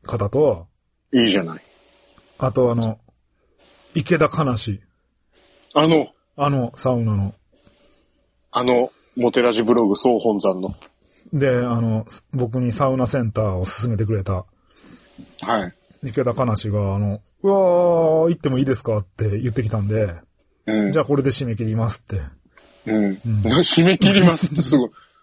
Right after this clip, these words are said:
Speaker 2: <laughs> キング感出てるな、さっき。すごいな。
Speaker 1: いや、まあまあまあ、四人ぐらいが限界じゃないですか。
Speaker 2: まあね。
Speaker 1: あの、麻雀と一緒ですよ。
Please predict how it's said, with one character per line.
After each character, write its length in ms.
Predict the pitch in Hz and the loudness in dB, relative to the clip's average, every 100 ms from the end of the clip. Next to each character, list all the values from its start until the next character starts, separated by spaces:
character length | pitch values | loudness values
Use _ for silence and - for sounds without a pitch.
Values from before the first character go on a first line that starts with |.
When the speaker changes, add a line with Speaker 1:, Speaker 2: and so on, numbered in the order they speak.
| _ _ | _ _
Speaker 2:
<laughs> 480 | _ _ _ _ - | _ _ _ _ -10
キ 180 | - 180 | 0 2
ン 120 | 190 | 4
グ 140 | 170 | 4
感 200 | 170 131 | 2 0
出 120 | 110 107 | 0 2
て 100 | 104 | 2
る 100 | 95 | 0
な、 140 | 95 | 0
さ 120 | 110 | 0
っ 40 | - | -2
き。 60 | |
す 480 | - - - - 120 | -6 -18 -10 -4 0
ご 200 | 110 104 | 0 0
い 20 | |
な。 60 | 92 | -4
Speaker 1:
い 40 | - _ _ _ _ _ - - - _ _ _ _ _ _ _ _ _ _ _ _ _ 156 | -10 _ _ _ _ _ -20 -20 -20 _ _ _ _ _ _ _ _ _ _ _ _ _ -4
や、 140 | 139 | -2
ま 160 | 139 120 | 0 0
あ 40 | |
ま 140 | 131 | 0
あ 60 | 123 | 0
ま 180 | 131 117 | 0 0
あ、 60 | |
四 260 | 120 170 262 | 2 4 4
人 420 | 320 330 339 302 | 0 -4 -2 0
ぐ 100 | 247 | 2
ら 120 | 262 | 2
い 20 | 147 | 0
が 60 | |
限 240 | 127 185 185 | 0 0 0
界 140 | 262 | -2
じ 80 | - | 0
ゃ 20 | |
な 40 | - | 0
い 20 | |
で 40 | - | -2
す 100 | - | -4
か。 80 | - - - - - _ _ _ _ _ _ _ _ _ _ _ _ | -10 -16 -20 -20 -20 _ _ _ _ _ _ _ _ _ _ _ _
Speaker 2:
ま 260 | 104 110 92 | 0 0 0
あ 40 | |
ね。 220 | 90 113 - _ _ _ _ _ _ _ _ _ _ _ _ _ _ _ _ _ _ _ - | -2 -4 -4 _ _ _ _ _ _ _ _ _ _ _ _ _ _ _ _ _ _ _ -10
Speaker 1:
あ 80 | 127 | -6
の、 180 | 123 131 | -4 -4
麻 240 | 143 214 | 0 0
雀 160 | 233 240 | 0 2
と 60 | 196 | 0
一 120 | - | 2
緒 40 | |
で 80 | 202 | 2
す 120 | 170 | 2
よ。 80 | - | 2